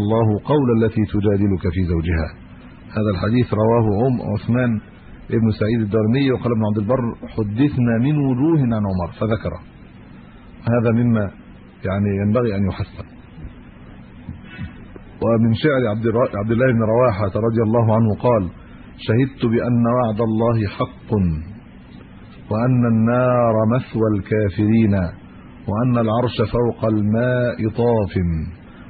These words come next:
وفوق العرش رب العالمين، وتحمله ملائكة كرام، ملائكة الإله مسومين".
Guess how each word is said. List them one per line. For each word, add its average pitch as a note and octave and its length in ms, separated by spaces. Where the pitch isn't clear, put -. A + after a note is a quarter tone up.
وفوق A#2 520
العرش A2 420
رب A2 300
العالمين، G#2+ 920
وتحمله A#2 640
ملائكة A2 720
كرام، G#2 720
ملائكة G#2 760
الإله G#2 800
مسومين". F#2 640